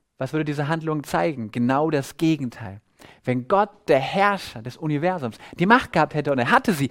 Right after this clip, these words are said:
Satan einfach sofort zu vernichten, dann hätten vielleicht die Engel gesagt, „Hm, vielleicht könnte es nicht sein, dass Satan doch recht hatte.“ Und sobald wir andere Gedanken haben wie Gott, dann vernichtet er uns ja.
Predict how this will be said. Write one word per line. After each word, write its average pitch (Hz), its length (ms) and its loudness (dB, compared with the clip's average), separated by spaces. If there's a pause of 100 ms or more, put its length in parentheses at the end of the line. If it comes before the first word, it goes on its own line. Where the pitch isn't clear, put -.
(140)
Satan 180 240 6
einfach 180 260 2
sofort 185 260 0
zu - 80 -12
vernichten, 170 480 0 (500)
dann 262 340 2 (220)
hätten - 260 0
vielleicht 185 720 2
die 165 380 -2 (140)
Engel 190 320 0
gesagt, 196 540 0
„Hm, 151 640 2
vielleicht 156 960 -6 (640)
könnte 262 320 0
es - 160 -6
nicht 185 160 -6
sein, 165 320 -2 (340)
dass 143 220 -4
Satan 151 380 0
doch 220 260 -2
recht 139 260 -4
hatte.“ 117 240 -12 (760)
Und 160 260 -2 (400)
sobald 220 640 6 (240)
wir 196 380 4
andere 285 260 4
Gedanken 262 420 6
haben 214 360 6
wie 208 100 -2
Gott, 302 320 4
dann 180 300 0
vernichtet 233 360 0
er 190 120 4
uns 190 160 -2
ja. 196 220 6